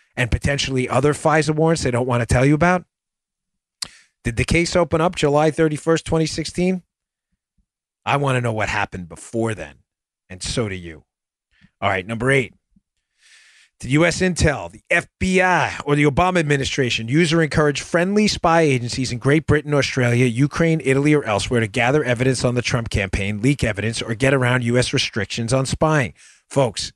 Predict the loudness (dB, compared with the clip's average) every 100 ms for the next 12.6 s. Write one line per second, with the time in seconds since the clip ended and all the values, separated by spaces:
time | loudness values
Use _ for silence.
0 | -10 -4 -2 -4 -8 -14 -4 -2 -2 0
1 | 0 0 -2 -8 -10 -8 -6 -2 2 2
2 | 2 0 0 -2 -4 -2 -2 -2 -2 -6
3 | -6 -4 0 2 2 2 0 -6 -14 -6
4 | -4 -4 -2 0 2 2 2 2 -2 -4
5 | -10 _ _ -20 -20 -20 _ _ 0 0
6 | 2 2 2 2 2 2 2 0 0 0
7 | 0 -2 -6 -10 -2 2 4 2 0 -4
8 | -4 -2 -2 0 2 2 0 -4 -6 -6
9 | -4 -2 -2 -2 2 0 2 0 2 -2
10 | -2 -2 -2 0 2 2 2 0 0 -2
11 | 0 -2 0 0 0 0 2 2 4 2
12 | 0 -2 2 4 4